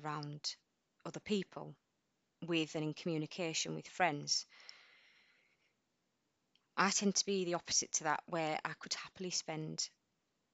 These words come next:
a lot, or if not most of my time,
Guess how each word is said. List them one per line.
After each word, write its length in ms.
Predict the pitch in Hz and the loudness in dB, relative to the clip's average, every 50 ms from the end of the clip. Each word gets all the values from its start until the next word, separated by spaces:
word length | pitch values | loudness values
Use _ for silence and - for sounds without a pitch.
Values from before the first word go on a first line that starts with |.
| _ _ _ _ _ _ _ _ - - | _ _ _ _ _ _ _ _ -10 -6
a 60 | 160 | -4
lot, 400 | 165 170 175 170 - - - - - | -2 0 0 0 0 -2 -2 2 2
or 180 | 139 160 156 - | 2 2 2 0
if 160 | - - - | -4 -6 -4
not 160 | 165 156 - - | -4 -4 -2 0
most 340 | 175 175 180 175 - - - | 0 0 0 2 0 0 2
of 40 | 170 | 2
my 160 | 156 156 151 | 0 0 0
time, 420 | - - 160 151 151 147 147 - | -2 -2 0 -2 -2 -2 -6 -8